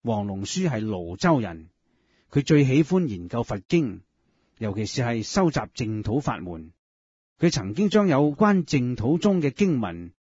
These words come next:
匯集成一本簡易嘅書，叫做《龍書淨土文》。到咗六十歲嘅時候，佢每日念佛萬聲，將要逝世嘅前三日，遍訪親友，向佢哋辭行，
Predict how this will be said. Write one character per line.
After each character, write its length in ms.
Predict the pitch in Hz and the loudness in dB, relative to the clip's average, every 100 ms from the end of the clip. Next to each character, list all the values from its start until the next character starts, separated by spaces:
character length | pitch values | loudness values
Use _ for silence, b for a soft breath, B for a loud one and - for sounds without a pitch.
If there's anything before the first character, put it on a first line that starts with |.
| _ _ _ | _ _ _
匯 200 | 135 135 | 4 6
集 200 | 120 120 | 4 -2
成 240 | - 87 | -6 -6
一 80 | 120 | -4
本 280 | 147 131 156 | -2 0 -2
簡 360 | - - 131 160 | -4 -4 0 0
易 120 | 110 | 0
嘅 140 | 110 | -4
書， 320 | - 165 160 - _ _ _ | -4 -2 -4 -6 _ _ _
叫 140 | 147 | 0
做 200 | 123 107 | 0 -4
《龍 320 | 104 95 80 85 | -4 -8 -10 -10
書 280 | - 185 143 | -2 -2 -2
淨 220 | 110 104 | -4 -6
土 160 | 92 139 | -2 -2
文》。 240 | 110 82 - _ _ _ _ _ _ _ _ | -2 -6 -16 _ _ _ _ _ _ _ _
到 100 | 143 | 2
咗 120 | 156 | 4
六 100 | 175 | 4
十 140 | - 113 | 0 -4
歲 200 | - 120 | -2 -2
嘅 40 | 117 | -2
時 140 | 90 | -6
候， 240 | 95 90 - _ _ _ _ | -8 -8 -12 _ _ _ _
佢 140 | 135 | -2
每 260 | 113 117 139 | 2 2 2
日 100 | - | 0
念 280 | 117 113 107 | -6 -4 -4
佛 160 | 104 - | -6 -8
萬 420 | 113 110 95 101 | -6 -6 -6 -8
聲， 380 | 104 160 110 85 _ _ _ _ _ _ | -2 0 -2 -8 _ _ _ _ _ _
將 200 | - 214 | 2 4
要 120 | 196 147 | 6 4
逝 320 | - 127 131 | 2 0 2
世 120 | 151 | 2
嘅 220 | 147 139 | 2 2
前 340 | 135 - 85 87 | -2 -8 -10 -2
三 240 | 180 165 | 0 2
日， 160 | 127 - _ _ | 0 -6 _ _
遍 280 | - 151 143 | 2 2 2
訪 280 | 135 120 160 | -2 -2 0
親 220 | 180 165 | 0 0
友， 320 | 117 104 120 | -2 -4 -4
向 140 | 113 135 | -2 0
佢 100 | 131 | 0
哋 160 | 117 107 | -2 -4
辭 240 | - 92 | -6 -8
行， 300 | 87 87 85 | -8 -12 -14